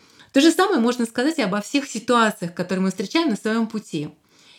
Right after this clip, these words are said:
И Аня делится с нами своим опытом развития в себе такого подхода к жизни. Я уверена, что эта беседа заставит вас по-другому взглянуть на многое и, возможно, даже поможет пройти через непростые ситуации с большей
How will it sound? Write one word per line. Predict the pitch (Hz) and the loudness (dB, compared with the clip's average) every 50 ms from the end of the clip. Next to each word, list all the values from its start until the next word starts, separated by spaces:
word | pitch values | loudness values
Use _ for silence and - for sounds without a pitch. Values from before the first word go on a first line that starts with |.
| - _ - | -20 _ -2
И | 233 | 0
Аня | 277 339 415 392 285 | 0 2 2 2 2
делится | 196 190 247 262 240 240 - - 214 | 2 2 0 0 0 -2 -6 -10 -12
с | - | -6
нами | - 262 302 359 349 247 | -4 -2 -2 0 -2 -2
своим | 202 - - 196 226 233 226 202 190 - | -4 -4 -2 0 2 4 4 2 2 0
опытом | - 247 302 330 - 233 - - 190 175 175 | 0 0 0 0 -2 -6 -6 -4 -4 -4 -2
развития | 175 180 180 190 208 269 285 277 - 226 202 196 180 180 - | -2 -2 -4 -2 -4 -4 -4 -4 -6 -4 -4 -4 -4 -6 -10
в | |
себе | - - - 226 196 180 196 196 175 | -16 -10 -6 -6 -4 -2 -2 -2 -2
такого | - 160 160 - 262 294 277 | -2 -6 -6 -2 0 0 0
подхода | - - 165 165 - - 240 208 196 | 0 -4 -8 -6 -4 -4 -4 -2 -4
к | 160 151 | -4 -4
жизни. | 165 165 160 151 156 160 160 - 190 - _ _ _ _ _ _ _ _ - - - - _ _ _ _ | -4 -4 -4 -6 -8 -12 -14 -14 -16 -18 _ _ _ _ _ _ _ _ -20 -20 -20 -20 _ _ _ _
Я | 208 226 240 | 6 6 6
уверена, | 233 254 320 359 359 262 208 196 | 8 6 6 6 4 2 2 0
что | - - - 214 | -4 -6 -8 -8
эта | 208 - 214 | -6 -6 -8
беседа | 185 190 214 - - - 320 339 294 220 190 185 175 175 - - - - | -8 -8 -10 -6 0 0 0 0 2 0 0 -2 -4 -6 -10 -20 -20 -12
заставит | - 185 202 214 208 - 285 277 262 269 | -4 -2 -2 -2 0 0 0 0 0 0
вас | 226 220 220 | -4 -4 -4
по-другому | - - 220 196 240 233 208 254 254 214 | -4 -4 -2 0 0 0 2 2 2 2
взглянуть | 180 175 170 175 185 190 202 202 196 | 0 -2 -2 -2 0 0 0 0 0
на | 202 202 | 0 0
многое | 208 220 240 311 440 415 285 208 170 156 156 160 - _ | 0 0 0 -2 -2 -4 -4 -4 -4 -4 -6 -8 -10 _
и, | - | -4
возможно, | 202 226 226 277 339 403 370 - 214 | -2 0 2 4 2 2 2 0 -2
даже | 175 208 208 - 214 | -2 -2 -4 -4 -6
поможет | 202 - 208 202 208 233 254 254 226 214 190 - - _ _ _ _ | -6 -4 -2 0 0 2 2 2 0 0 -4 -6 -12 _ _ _ _
пройти | - 196 196 208 202 - 254 220 | -2 -2 -2 -2 -2 -4 -8 -6
через | - 190 180 180 185 | -6 -6 -4 -2 -2
непростые | 190 180 180 190 196 196 _ - 202 196 | -2 -2 -2 -6 -6 -6 _ -6 -6 -6
ситуации | - - 190 175 - 226 262 370 370 - _ - 190 185 | -6 -8 -12 -8 -6 -4 -4 -4 -6 -8 _ -8 -6 -6
с | 180 175 | -4 -6
большей | 180 175 202 220 226 220 214 - - - 196 185 180 180 | -6 -4 0 0 0 0 0 -6 -8 -6 -6 -6 -6 -8